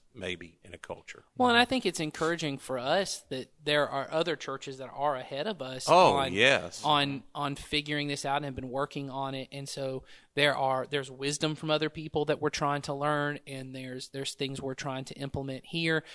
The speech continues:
Speaker 2: that we're learning from other people. And I think, I think that part is huge. And, you know, I felt for, uh, I, and I know all of us did, I think, uh, felt for people in our congregation who really felt this on a, on,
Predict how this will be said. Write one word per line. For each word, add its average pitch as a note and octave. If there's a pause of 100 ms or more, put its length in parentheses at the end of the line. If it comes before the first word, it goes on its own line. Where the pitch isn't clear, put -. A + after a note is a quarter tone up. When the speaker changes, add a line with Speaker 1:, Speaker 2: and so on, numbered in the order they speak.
(160)
Speaker 2:
that C3
we're C3+
learning C#3
from C#3
other C3+
people. C3+
And C3+
I C#3
think, C#3 (600)
I E3
think F3+
that D#3+
part C#3+
is C3
huge. C3+ (180)
And, G#3
you A3
know, G#3+
I C#4+
felt B3+
for, F3+
uh, E3 (340)
I, - (320)
and F#3
I F3+
know F3+
all D#3
of C#3
us -
did, D#3
I D3
think, D#3
uh, D3 (520)
felt G3
for E3+
people F3+
in D3+
our D3
congregation D3
who D3
really E3
felt D3+
this C#3
on A3+
a, B3+
on, C4+